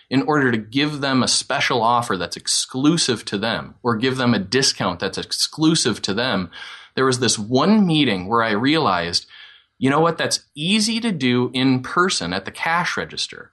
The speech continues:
because most of these statuses come with some sort of identification card, employee identification, uh, student I D card, those kinds of things. But doing that online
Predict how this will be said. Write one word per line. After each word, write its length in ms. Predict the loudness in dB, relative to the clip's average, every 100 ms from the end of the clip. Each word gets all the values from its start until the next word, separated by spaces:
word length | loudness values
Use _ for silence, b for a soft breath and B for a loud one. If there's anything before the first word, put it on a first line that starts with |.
| -10
because 260 | -4 0 2
most 420 | 2 2 2 0
of 160 | -2
these 220 | -2 0 0
statuses 1000 | 0 -2 -2 -2 -2 -4 -6 -8 -12 -14 b b -12
come 300 | -2 0 2
with 180 | 0 0
some 240 | -2 0
sort 240 | -2 -2 -2
of 160 | -4 -4
identification 1120 | -4 -2 0 -2 -2 -8 -6 -4 -2 -4 -6
card, 380 | -8 -10 -10 -16 _ b b b
employee 800 | -4 -4 -4 0 2 2 2 2
identification, 1160 | 0 -2 -2 -4 -8 -6 -6 -4 -6 -8 -16 -20 b b -2
uh, 180 | 0 0
student 580 | 0 0 2 4 4
I 140 | 0 0
D 300 | 0 -2 -2
card, 360 | -4 -6 -4
those 260 | 0 2 2
kinds 260 | -2 -6 -8
of 80 |
things. 340 | -12 -16 -18 -20 B B B -4
But 180 | -2
doing 300 | 2 2 4
that 240 | 2 -2 0
online 880 | 2 2 2 2 2 2 0 -4